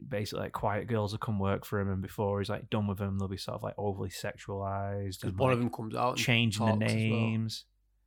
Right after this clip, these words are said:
Speaker 1: Like, they change the name for him to, like, have sexier sounding names. And, like,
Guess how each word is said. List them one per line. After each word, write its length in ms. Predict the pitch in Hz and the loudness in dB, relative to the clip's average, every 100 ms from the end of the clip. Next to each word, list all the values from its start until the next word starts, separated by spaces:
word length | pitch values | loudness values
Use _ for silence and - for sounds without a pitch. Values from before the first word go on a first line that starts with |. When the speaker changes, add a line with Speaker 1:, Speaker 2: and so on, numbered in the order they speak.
| _ _ - | _ _ -10
Speaker 1:
Like, 100 | 107 | -8
they 60 | |
change 320 | - 110 104 | -4 -2 -2
the 60 | 110 | -2
name 240 | 104 107 | -2 -2
for 140 | 101 117 | -2 -4
him 100 | 107 | -4
to, 100 | - | -4
like, 160 | 110 - | -6 -6
have 120 | 113 | -6
sexier 520 | - - - - 110 101 | -2 -2 -4 -8 -6 -4
sounding 400 | 104 101 95 98 | -4 -4 -4 -4
names. 420 | 101 101 104 - _ _ _ _ _ _ _ - | -2 -2 -4 -8 _ _ _ _ _ _ _ -8
And, 240 | 104 101 | -4 -4
like, 260 | 101 98 - | -4 -4 -8